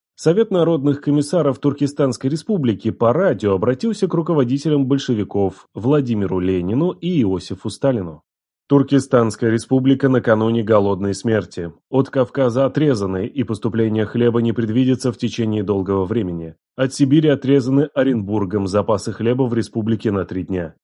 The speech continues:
Примите меры содействия со стороны Самары, промедление грозит ужаснейшими последствиями.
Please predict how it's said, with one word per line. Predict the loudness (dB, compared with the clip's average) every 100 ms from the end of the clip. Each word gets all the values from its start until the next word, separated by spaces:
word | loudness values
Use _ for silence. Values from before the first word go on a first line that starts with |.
| _
Примите | 0 2 2 2
меры | 4 4 2
содействия | 0 2 0 0 0 -2
со | -2
стороны | -4 -2 0 0 -4
Самары, | -2 0 0 0 -4
промедление | -6 -2 -2 -2 0 0 0 -2
грозит | -2 -2 -2 -6 -4
ужаснейшими | -2 0 0 0 -2 0 -2
последствиями. | -2 -2 -2 -4 -2 -6 -4 -6